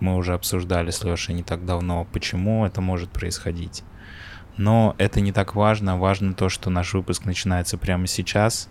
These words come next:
а начать выпуск мы не можем без одной важной вещи, а именно благодарности нашим бустерам. Это Данила Пулёк и Ролан Ибрагимов, и Добрый Человек. Спасибо вам, ребята, за то, что вы поддерживаете нас.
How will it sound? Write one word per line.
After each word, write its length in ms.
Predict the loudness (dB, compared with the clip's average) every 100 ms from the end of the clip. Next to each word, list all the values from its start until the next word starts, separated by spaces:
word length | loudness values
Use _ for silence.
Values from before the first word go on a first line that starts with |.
| -4
а 80 | 0
начать 380 | 0 2 0 2
выпуск 420 | 0 2 -2 0
мы 140 | 0 2
не 100 | 2
можем 380 | 2 2 0
без 140 | -2 0
одной 220 | 0 0
важной 360 | 0 0 -2 0
вещи, 540 | 0 0 0 0 0
а 140 | 0 0
именно 340 | 2 0 -2
благодарности 960 | -4 -4 -2 0 2 2 -2 -4 -6 -6 -12 -18 -18 -6
нашим 400 | 0 0 0 -2
бустерам. 600 | 0 0 0 0 0 -2 -6 -14 -10
Это 440 | -4 -4 0 0 0
Данила 460 | 0 0 2 2 0
Пулёк 540 | 0 0 2 0 -4 -4
и 240 | -2 -2
Ролан 360 | 0 0 -2 -2
Ибрагимов, 580 | -4 -2 0 0 -2 -4
и 80 | -6
Добрый 300 | -2 -2 -2
Человек. 540 | -4 -2 0 0 -2 -8 -18 -18 -16 -14 -10
Спасибо 540 | -2 0 0 0 2
вам, 200 | 2 4
ребята, 540 | 2 4 2 2 0
за 140 | 0 -2
то, 120 | -2
что 200 | -2 -2
вы 100 | -2
поддерживаете 720 | -2 -2 0 -2 -2 -4 -2
нас. 380 | -2 -2 -2